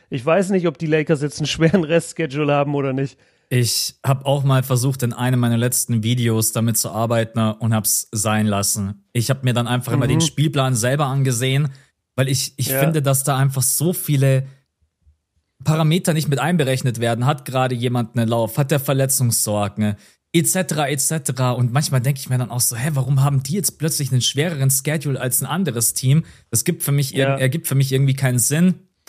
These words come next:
Speaker 2: Ich weiß auch nicht ganz genau, mit welchen Daten die dann arbeiten, ne? Wahrscheinlich mit, äh, Teams, die over five hundred sind. I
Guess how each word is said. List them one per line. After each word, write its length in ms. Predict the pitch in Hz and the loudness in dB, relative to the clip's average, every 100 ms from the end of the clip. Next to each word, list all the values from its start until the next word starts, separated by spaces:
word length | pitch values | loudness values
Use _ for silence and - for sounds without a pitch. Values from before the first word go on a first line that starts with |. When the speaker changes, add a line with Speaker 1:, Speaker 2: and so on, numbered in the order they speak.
| - | -4
Speaker 2:
Ich 140 | 123 | 0
weiß 180 | 123 131 | 2 2
auch 80 | 127 | 0
nicht 140 | 123 | -2
ganz 220 | 123 120 - | 0 -2 0
genau, 400 | 110 120 123 - - _ _ | 0 2 0 -4 -16 _ _
mit 240 | 123 123 110 | -4 -2 0
welchen 340 | 131 135 123 | 0 0 2
Daten 340 | 117 135 139 | 2 2 2
die 100 | 117 | 0
dann 140 | 120 113 | 0 0
arbeiten, 540 | 110 139 139 135 131 | 0 0 2 0 0
ne? 180 | 123 123 | -2 0
Wahrscheinlich 560 | 110 120 120 113 110 - | -2 -2 0 0 -2 -2
mit, 340 | 113 113 - | -2 0 -2
äh, 340 | 107 104 104 107 _ _ _ _ - - 127 | 0 0 0 -2 _ _ _ _ -20 -12 -4
Teams, 340 | 143 143 135 | 2 2 2
die 200 | - 120 | 0 0
over 300 | - 123 123 | 0 0 0
five 340 | 120 120 113 117 | 0 -2 -2 0
hundred 340 | 147 139 135 | 0 2 0
sind. 320 | - 139 110 | 0 0 -2
I 120 | - | -2